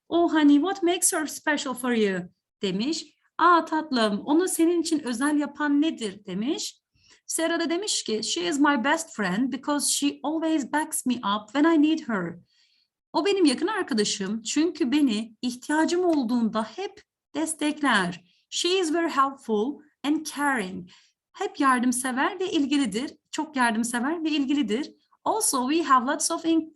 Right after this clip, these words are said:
lots of things in common." Ayrıca çok ortak noktamız var ve demiş.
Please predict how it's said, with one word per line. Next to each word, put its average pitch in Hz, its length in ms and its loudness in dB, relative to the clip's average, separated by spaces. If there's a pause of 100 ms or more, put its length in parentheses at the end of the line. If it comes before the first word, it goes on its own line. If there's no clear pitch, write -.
(120)
lots 294 380 -2
of 262 320 -8
things 240 380 0
in 294 140 4
common." 294 560 0 (300)
Ayrıca 311 420 -2
çok 359 240 -6
ortak 240 380 0
noktamız 202 560 -2
var 233 480 0
ve - 320 -4
demiş. 190 600 -4